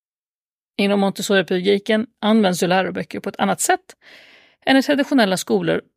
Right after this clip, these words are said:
och de utgör inte huvudfokus i undervisningen. Istället fokuserar man på arbete med material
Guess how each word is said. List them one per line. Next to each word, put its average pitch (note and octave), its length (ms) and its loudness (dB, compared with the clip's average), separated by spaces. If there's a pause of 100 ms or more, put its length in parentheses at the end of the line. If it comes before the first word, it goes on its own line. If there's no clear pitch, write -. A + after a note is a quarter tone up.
och A3+ 60 0
de A#3 160 0
utgör A#3+ 340 2
inte G3+ 200 -2
huvudfokus F3 600 -4
i G3+ 40 2
undervisningen. A3 720 0 (560)
Istället A3 400 0
fokuserar G3+ 500 -2
man F#3 120 -2
på G3+ 100 -10
arbete F#3+ 400 -2
med F3+ 120 -4
material B3 540 2